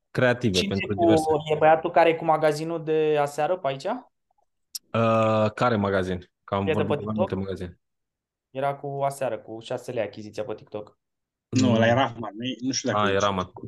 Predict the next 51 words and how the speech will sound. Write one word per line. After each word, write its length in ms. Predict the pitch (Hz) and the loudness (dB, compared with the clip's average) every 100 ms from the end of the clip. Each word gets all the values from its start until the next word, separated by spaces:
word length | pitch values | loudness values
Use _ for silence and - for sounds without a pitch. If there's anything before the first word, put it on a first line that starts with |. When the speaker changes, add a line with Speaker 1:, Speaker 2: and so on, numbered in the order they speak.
| 120 _ | -16 _
Speaker 1:
Nu 140 | - 98 | -6 -4
e, 80 | 92 | -2
nu 80 | |
e, 100 | 92 | -4
nu 80 | 87 | 2
e. 60 | 196 | 4
Speaker 2:
Aia 220 | 226 208 208 | 6 4 4
vreau 200 | 214 214 | 2 2
să 380 | - 202 196 180 | 0 2 2 2
vă 160 | 170 190 | 0 0
spun, 340 | 185 196 196 | -2 -8 -8
să 160 | 185 180 | -6 -8
vedeți 300 | 175 175 175 | -6 -6 -8
ce 80 | |
înseamnă 560 | 170 175 165 160 151 151 | -6 -4 -2 -4 -4 -4
creativul 460 | 147 151 147 147 139 | -2 -4 -4 -10 -8
testat. 380 | 139 - 82 - - _ 117 | -10 -6 -8 -8 -20 _ -4
Aia 140 | 90 | -4
înseamnă 300 | 95 - - | -6 -10 -14
creativ 320 | - 90 - | -18 -18 -18
testat. 340 | _ - - - | _ -20 -20 -4
Speaker 1:
Ei 100 | 117 | 2
ai 60 | 110 | 2
văzut 240 | 101 117 | 2 0
creativul? 380 | 123 110 120 117 | 2 0 0 2
Speaker 3:
Da. 120 | 123 117 - _ _ _ _ | 2 0 -6 _ _ _ _
Speaker 2:
Păi 160 | 208 | 4
am 120 | 170 156 | 4 4
văzut 220 | 139 139 | 0 0
creativul 440 | 151 135 143 139 | -2 -2 -4 -10
testat, 260 | 139 165 - | -10 0 2
Speaker 1:
El 60 | |
nu 60 | - | 4
Speaker 2:
am 60 | 233 | 4
dat 120 | - | 4
Speaker 1:
prea, 120 | 208 | 4
Speaker 2:
seama 120 | 98 - 180 180 - 175 185 | 0 -2 -4 -4 -8 -6 2
că 60 | |
Speaker 1:
el, 340 | 127 135 127 131 | 2 4 2 2
el 120 | 143 | 2
nu 120 | 160 | 2
prea 380 | 147 123 110 110 104 104 - | 4 4 4 4 -2 -12 -12
share 240 | - 113 | -4 0
nici 180 | 113 131 | 0 0
produsul, 380 | 120 117 127 117 | 0 0 0 0
nu 60 | 104 | 0
și 100 | 110 | 0
l-a 100 | 101 | -2
spus 200 | - 104 | 0 -4
și 60 | |
așa, 360 | 101 135 117 | 0 2 0